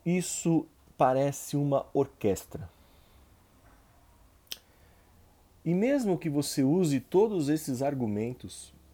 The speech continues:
muitas pessoas ainda serão, é, relutantes a sequer cogitar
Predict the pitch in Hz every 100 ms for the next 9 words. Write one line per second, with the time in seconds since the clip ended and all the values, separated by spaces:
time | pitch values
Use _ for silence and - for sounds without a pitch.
0 | - 143 190 277 311 302 180 - - 113
1 | - 139 170 143 120 120 120 151 147 -
2 | 120 123 143 110 - - - - _ _
3 | - - - - - 107 107 104 101 101
4 | 101 98 95 147 - _ _ - _ _
5 | _ - - - _ - 107 208 233 -
6 | 139 160 202 - 92 - - - _ _
7 | _ _ _ _ - 123 - - 262 -
8 | 151 156 226 - _ _ _ _ _ 214
9 | 262 285 208 - 113 190